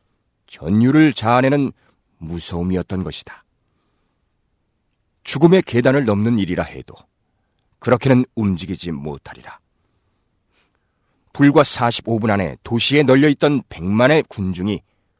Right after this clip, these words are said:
광장에 모여들라니. 무슨 힘이, 그 무슨 무서운 힘이 이 도시로 하여금 이런 불가사의한 사변을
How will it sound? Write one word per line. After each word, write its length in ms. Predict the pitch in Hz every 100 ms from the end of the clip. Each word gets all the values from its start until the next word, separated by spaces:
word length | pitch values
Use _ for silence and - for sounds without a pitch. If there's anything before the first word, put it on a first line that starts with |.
| _ _
광장에 840 | - - 65 76 90 85 92 98 98 _ _ -
모여들라니. 640 | 78 76 73 78 64 53 _ _ _ _ _ _ _ _ _ _ _ _ _ _ _ _
무슨 460 | - 120 139 - 120
힘이, 480 | - - 135 - _ _ _ _ _ _ _ _ _ _ -
그 140 | 196
무슨 540 | 123 131 202 220 65
무서운 480 | 98 135 - 165 208
힘이 420 | - - 156 160 - _ _
이 200 | 110 131 -
도시로 360 | - 104 92 95
하여금 440 | - 80 85 65 - _ _ _ _
이런 280 | - 110 113
불가사의한 720 | - 110 113 123 131 131 131
사변을 560 | 123 - - 135 147 151